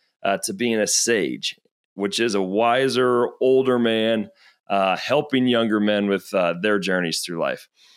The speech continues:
And it was a super interesting conversation. And, and Chris had a lot of unique thoughts and tools and insights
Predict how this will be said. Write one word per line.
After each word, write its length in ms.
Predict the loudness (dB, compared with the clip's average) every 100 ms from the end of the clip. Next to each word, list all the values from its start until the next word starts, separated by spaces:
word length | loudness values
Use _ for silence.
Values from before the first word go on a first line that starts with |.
| _ 0
And 80 |
it 20 | 0
was 120 | 2
a 60 |
super 300 | 0 0 0
interesting 360 | -2 -2 -4 -2
conversation. 680 | 0 0 0 0 0 0 0
And, 160 | -2 -6 _ _
and 120 | -10
Chris 240 | -2 0 2
had 120 | 2
a 40 |
lot 220 | 2 2 2
of 60 |
unique 360 | 2 2 0 -2 -2
thoughts 540 | 2 2 2 -2 -6
and 120 | -6
tools 520 | -6 0 2 2 2 -2
and 120 | -4
insights 600 | -4 0 0 0 -2